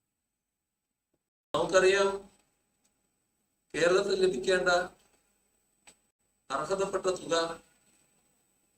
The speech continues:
നിഷേധിക്കുന്നതാണ് കേന്ദ്ര സർക്കാർ സംസ്ഥാനത്തിന് നേരെ സ്വീകരിച്ചു വരുന്ന സമീപനം. ബി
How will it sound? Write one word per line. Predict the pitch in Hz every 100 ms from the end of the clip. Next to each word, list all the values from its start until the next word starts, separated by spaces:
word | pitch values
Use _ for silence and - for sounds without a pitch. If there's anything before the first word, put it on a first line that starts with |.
| _
നിഷേധിക്കുന്നതാണ് | 147 - 185 190 180 123 147 127 120 - - _ - - _ _ _ _ _ _ _ _ _ _ _
കേന്ദ്ര | 151 165 185 -
സർക്കാർ | 160 - 165 165 165 - _ _ _ _ _ _ _ _ _ _ _ _ -
സംസ്ഥാനത്തിന് | - - - - 196 202 196 185
നേരെ | 175 180 180
സ്വീകരിച്ചു | - 160 165 160
വരുന്ന | 151 147 -
സമീപനം. | - 123 - _ _ _ _ _ _ _ _ _ _ _ _ _ _ _ _ _ _ _ _
ബി | -